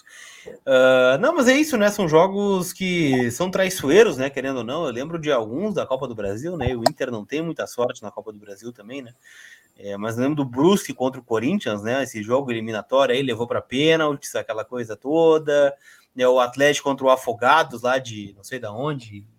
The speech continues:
caiu na primeira fase com o Dudamel e companhia limitada.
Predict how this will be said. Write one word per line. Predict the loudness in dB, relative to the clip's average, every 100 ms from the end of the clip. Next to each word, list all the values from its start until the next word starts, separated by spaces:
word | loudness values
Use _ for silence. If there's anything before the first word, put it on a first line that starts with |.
| _
caiu | -6 -4 -4
na | -6
primeira | -8 -8 -8
fase | -2 -2 -2
com | -6 -16
o |
Dudamel | -12 -8 -8 -2 0 0
e | -4
companhia | -10 -12 -12 -12
limitada. | -14 -16 -6 -4 -2 -2